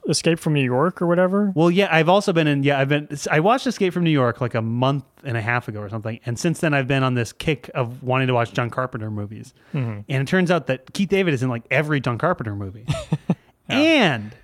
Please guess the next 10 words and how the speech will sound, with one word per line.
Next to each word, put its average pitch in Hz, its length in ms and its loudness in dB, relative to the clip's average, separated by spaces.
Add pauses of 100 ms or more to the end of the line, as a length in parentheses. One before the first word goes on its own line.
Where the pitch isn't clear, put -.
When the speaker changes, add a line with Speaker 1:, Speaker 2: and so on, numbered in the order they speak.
Speaker 2:
Devin, 131 640 2 (380)
two 247 720 4 (180)
days 170 360 4
ago, 110 420 -4 (160)
maybe 147 320 2
Speaker 1:
Mm-hmm. 139 120 -8 (160)
Speaker 2:
three 208 580 2
days 127 340 0
ago, 101 340 -10
Speaker 1:
Okay. 120 380 -4